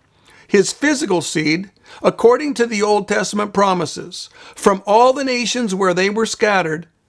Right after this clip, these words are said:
And notice here, folks, there's a future tense. He will gather. He's not currently doing this in the church age. He's gonna do it later on when the church age is done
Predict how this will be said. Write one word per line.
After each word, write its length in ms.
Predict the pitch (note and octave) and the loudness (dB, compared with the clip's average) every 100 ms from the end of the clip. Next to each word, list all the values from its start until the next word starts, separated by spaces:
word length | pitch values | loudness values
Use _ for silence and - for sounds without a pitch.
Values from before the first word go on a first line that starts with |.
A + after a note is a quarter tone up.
| _ _ _ _ - | _ _ _ _ 0
And 200 | F3 F3+ | 2 2
notice 440 | G#3 B3 B3 F#3+ | 2 2 0 -2
here, 200 | - F3+ | 0 0
folks, 420 | D3+ E3+ F3 E3+ - | 0 0 -2 -4 -2
there's 280 | E3+ E3 | 2 2
a 60 | E3+ | 0
future 380 | - F#3+ F3 - | -2 -2 -2 -2
tense. 480 | - D#3 - - - _ _ | -2 -4 -6 -14 -16 _ _
He 540 | - G#3+ G#3 G3 F#3+ - | -2 2 2 2 -2 -6
will 360 | D#3+ D#3 F#3 F#3+ | -2 2 4 2
gather. 420 | F3+ F3+ D#3 - - | 0 0 0 -6 -10
He's 220 | - F#3 D#3 | -2 0 2
not 240 | F3+ F3+ | 2 0
currently 400 | - A#3 B3 A#3 | 0 0 0 -2
doing 280 | B3+ B3+ A3 | 0 0 0
this 200 | F#3+ - | -2 -2
in 80 | F#3+ | -2
the 80 | |
church 340 | F3+ A3+ A#3 F#3+ | 0 0 -2 -2
age. 320 | E3 D#3 D3+ - | 0 -2 -4 -10
He's 180 | - A3 | -2 0
gonna 200 | G3+ G#3+ | 2 0
do 220 | F#3+ F#3 | 2 2
it 180 | F3+ F#3 _ _ - | 2 -2 _ _ 0
later 420 | F3+ G#3 G3+ F#3 | 2 2 2 2
on 280 | E3+ E3 E3 _ | 2 -2 -6 _
when 140 | F#3 | -4
the 100 | F3 | -2
church 300 | D#3+ G#3 G#3 | 0 0 0
age 240 | G#3+ F#3+ F3 | 2 0 0
is 140 | E3 | -4
done 340 | D3 E3+ E3 | 0 0 0